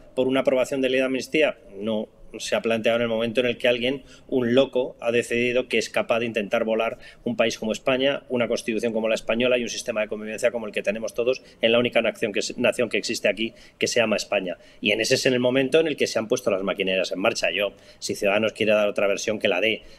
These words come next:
Yo lo que veo es que un material que se conocía a efectos periodísticos por la gente que hemos estado siguiendo este tipo de casos y que tiene una relevancia brutal, hasta este momento no habría cobrado la importancia suficiente como para llevártela a una sede parlamentaria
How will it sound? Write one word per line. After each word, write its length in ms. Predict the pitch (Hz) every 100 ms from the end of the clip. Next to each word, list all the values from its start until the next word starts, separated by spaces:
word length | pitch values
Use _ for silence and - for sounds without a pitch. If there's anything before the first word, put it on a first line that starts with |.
| -
Yo 140 | 113
lo 100 | 110
que 120 | 107 110
veo 140 | 117
es 80 | 117
que 80 | 120
un 80 | 110
material 420 | 113 117 131 139
que 100 | 135
se 160 | 117
conocía 480 | 104 98 90 139 139
a 40 | 104
efectos 400 | 123 - 120 -
periodísticos 760 | 123 110 120 131 - 135 160
por 180 | - 95
la 80 | 98
gente 240 | 117 104
que 80 | 110
hemos 120 | 107
estado 180 | 101 110
siguiendo 280 | 113 110 110
este 140 | 110
tipo 220 | 107 110
de 80 | 113
casos 380 | 135 - - - - - -
y 80 | 127
que 80 |
tiene 160 | 113 117
una 140 | 123
relevancia 460 | 120 117 117 123 120
brutal, 440 | 120 117 139 156 - - - -
hasta 240 | 101 117
este 180 | 110 131
momento 380 | 120 127 127 131
no 100 | 127
habría 280 | 123 127
cobrado 360 | 123 120 139 117
la 100 | 101
importancia 480 | 98 98 101 113 120
suficiente 420 | 131 110 139 151
como 180 | 143 120
para 160 | 110
llevártela 520 | 95 104 127 123 135 139
a 40 |
una 160 | 117 107
sede 280 | - 127
parlamentaria 760 | 123 117 123 120 120 131 135